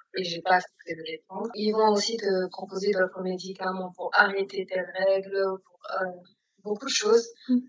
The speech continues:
Speaker 1: Et, mais en fait, c'est, c'est, ça vise que les symptômes, mais ça ne vise pas le problème. Donc, la médecine holistique, elle, elle va plus, euh, viser le, la source du problème, qui est de régler d'abord, euh,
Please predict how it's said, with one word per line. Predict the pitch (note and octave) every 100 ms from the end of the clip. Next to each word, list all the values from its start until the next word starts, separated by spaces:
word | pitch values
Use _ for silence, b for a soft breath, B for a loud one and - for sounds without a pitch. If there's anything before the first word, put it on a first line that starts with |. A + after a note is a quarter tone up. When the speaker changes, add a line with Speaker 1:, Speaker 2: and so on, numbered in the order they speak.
| -
Speaker 1:
Et, | G3+ G3+ F#3+
mais | G#3 G#3
en | G3+
fait, | - -
c'est, | - F#3+
c'est, | F3 - G3 - -
ça | - - G3
vise | G3 A#3+ -
que | A#3
les | A3+ A3
symptômes, | G3+ G3 F#3 G3 A#3
mais | G#3+
ça | F#3 F#3
ne | F3+
vise | F3 -
pas | G3 G3
le |
problème. | G3 G3 E3+ D#3+ - _ _ _
Donc, | - F#3+
la | G3
médecine | G3 G3 A3+ G#3
holistique, | G3 G3 G#3 - B3+ A#3+
elle, | G3 G#3 -
elle | F#3+ F#3
va | F#3 F3+ F3+ - - _
plus, | A3 G#3+ - -
euh, | G3+ F#3+ F#3 F3+ F3+ - _ G3+
viser | G3+ G#3 F#3 G3+ G3+ -
le, | F#3 F3+ E3+
la | -
source | - F#3 -
du | F#3
problème, | - F#3 F3+ A3+ A#3+ B3 b b b -
qui | - G3 G#3
est | A3+
de | F#3 F3+ F#3
régler | F#3+ G3 G3
d'abord, | G#3+ F#3 F3 F#3 G#3+ -
euh, | F#3+